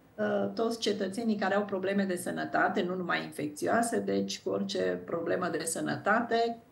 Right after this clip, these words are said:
care presupune un grad de urgență, care nu suportă amânare. Um, spuneau și colegii noștri din centrele de permanență că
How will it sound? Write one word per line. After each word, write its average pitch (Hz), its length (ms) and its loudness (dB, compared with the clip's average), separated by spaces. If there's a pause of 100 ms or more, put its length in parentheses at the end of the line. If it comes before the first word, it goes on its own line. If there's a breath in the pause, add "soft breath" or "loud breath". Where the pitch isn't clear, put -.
care 196 360 4
presupune 196 580 2
un 202 220 2
grad 202 220 4
de 196 80 0
urgență, 190 480 -4
care 160 360 -4
nu 202 60 0
suportă 196 440 -2
amânare. 180 580 -4 (560 soft breath)
Um, - 760 -2 (340)
spuneau 220 420 4
și 240 200 2
colegii 185 380 2
noștri 190 340 -2
din 175 180 -4
centrele 180 400 -2
de 170 100 -4
permanență 196 720 2
că 208 160 0